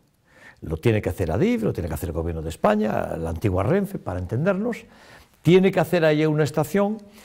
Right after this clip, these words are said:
y ahí tendrá que haber desde ámbitos comerciales hasta locales, para diferentes cuestiones. Y también para que todo el mundo lo sepa,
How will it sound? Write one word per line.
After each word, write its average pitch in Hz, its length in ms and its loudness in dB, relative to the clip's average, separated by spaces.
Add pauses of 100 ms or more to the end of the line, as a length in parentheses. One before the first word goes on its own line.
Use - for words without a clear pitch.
(280)
y 110 80 4
ahí 170 140 6
tendrá 180 420 2
que 190 80 0
haber 214 420 0 (280)
desde 123 480 2
ámbitos 151 420 2
comerciales 160 720 0
hasta 104 760 -2
locales, 214 640 2
para 110 240 -4
diferentes 104 460 -2
cuestiones. 175 560 0 (540)
Y 139 80 2
también 208 320 2
para 226 180 2
que 151 100 -2
todo 185 200 2
el 165 80 2
mundo 160 260 4
lo 120 80 2
sepa, 85 460 -4